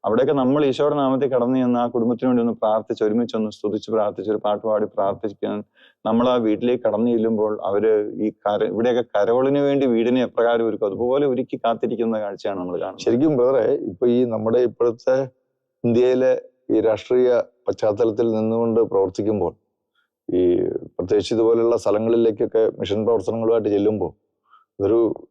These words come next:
Speaker 2: എതിർപ്പിനൊക്കെ കാരണമായി തീരാൻ സാധ്യതയില്ലേ? കാരണം നമുക്കറിയാം, നമ്മൾ മതപരിവർത്തനം അങ്ങനെയുള്ള
Speaker 1: ഉം,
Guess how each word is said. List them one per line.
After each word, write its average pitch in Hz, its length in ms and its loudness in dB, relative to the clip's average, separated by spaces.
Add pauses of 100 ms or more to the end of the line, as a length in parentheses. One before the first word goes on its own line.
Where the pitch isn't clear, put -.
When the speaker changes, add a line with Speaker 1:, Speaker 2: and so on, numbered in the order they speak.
Speaker 2:
എതിർപ്പിനൊക്കെ 107 680 0
കാരണമായി 117 580 0 (120)
തീരാൻ 113 280 2
സാധ്യതയില്ലേ? 113 540 0
കാരണം 139 420 -2
നമുക്കറിയാം, 151 460 0
നമ്മൾ 127 240 0
മതപരിവർത്തനം 117 720 2
അങ്ങനെയുള്ള 107 440 0
Speaker 1:
ഉം, 92 260 -10